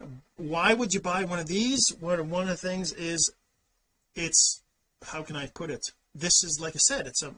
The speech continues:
a, um, a marketer who's promoting this. He knows how the market works. He knows how it all works. So he's, he's basically saying, "Buy these and hold on to them for, like, six months, a year when the price goes up."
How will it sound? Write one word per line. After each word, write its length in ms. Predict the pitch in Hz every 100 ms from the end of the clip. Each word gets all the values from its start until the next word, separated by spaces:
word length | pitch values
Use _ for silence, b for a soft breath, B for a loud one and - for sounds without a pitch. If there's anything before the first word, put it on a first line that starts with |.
| -
a, 40 |
um, 720 | 147 143 - 151 135 131 127 -
a 80 | 151
marketer 440 | 175 196 214 208
who's 220 | 185 156
promoting 480 | - - 180 233 233
this. 360 | 220 233 - -
He 100 | 170
knows 320 | 170 208 214
how 180 | 208 202
the 120 | 190
market 280 | 185 190 180
works. 300 | 175 175 -
He 80 | 165
knows 220 | 175 180
how 100 | 180
it 80 | 165
all 160 | 156
works. 220 | 151 156
So 100 | -
he's, 380 | 135 202 220 202 - B B
he's 220 | - 277
basically 320 | 226 202 -
saying, 260 | 175 175 156
"Buy 300 | 135 185 226
these 260 | 175 165 156
and 100 | 151
hold 360 | - 190 202
on 160 | 185 202
to 80 | 180
them 140 | 151 139
for, 100 | 156
like, 200 | 147 135
six 260 | - 165 -
months, 200 | 165 151
a 40 |
year 380 | 156 165 170 175 - B B B -
when 260 | 151 160
the 80 | 156
price 280 | 147 170 165
goes 260 | 160 147 156
up." 260 | - -